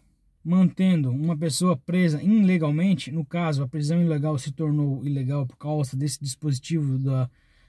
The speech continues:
da lei anticrime, e a cada noventa dias o juiz, se-, mesmo não havendo fatos novos, deve revisar, revisar a prisão, deveria uma segunda instância, o Tribunal de Justiça, analisar.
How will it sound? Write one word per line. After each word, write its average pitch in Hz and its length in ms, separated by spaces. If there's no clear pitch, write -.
da 143 120
lei 147 160
anticrime, 143 600
e 131 60
a 123 60
cada 143 260
noventa 165 440
dias 156 320
o 131 40
juiz, 139 360
se-, - 400
mesmo 220 340
não 208 200
havendo 175 280
fatos 170 380
novos, 139 400
deve 151 280
revisar, 143 520
revisar 139 440
a 127 60
prisão, 147 460
deveria 175 360
uma 214 160
segunda 202 480
instância, 175 480
o 127 40
Tribunal 190 340
de 214 80
Justiça, 208 420
analisar. 196 520